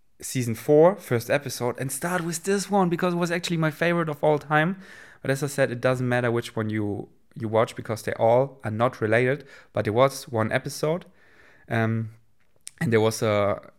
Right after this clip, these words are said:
where in the future, all episodes there at some point in the future where technology evolves in some way and how it potentially could harm us. And it's so interesting and so well made. And in the one episode,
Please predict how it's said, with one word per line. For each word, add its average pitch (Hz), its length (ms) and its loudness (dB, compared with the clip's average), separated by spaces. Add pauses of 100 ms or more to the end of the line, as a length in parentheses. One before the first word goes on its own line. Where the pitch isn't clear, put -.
(120)
where 113 200 0
in 110 80 -2
the 104 60 -6
future, 143 520 -4
all 196 200 10
episodes 170 500 0
there 131 340 2
at 127 80 -4
some 165 220 0
point 143 220 0
in 127 80 0
the 120 60 -2
future 165 520 0 (280)
where 131 420 0 (300)
technology 147 880 0
evolves 127 580 4
in 117 140 -4
some 165 320 -2
way 147 400 0 (360)
and 120 200 0
how 170 320 0
it 170 120 -4
potentially 147 520 -4
could 113 220 -8
harm 107 280 0
us. - 240 -8 (320)
And 117 100 -4
it's 123 160 -6
so 165 480 -2
interesting 104 640 -6
and 113 100 -10
so - 320 -2
well 123 280 2
made. 95 260 -6 (300)
And 117 120 -2
in 127 120 0
the 127 80 0
one 147 240 0
episode, 151 580 -2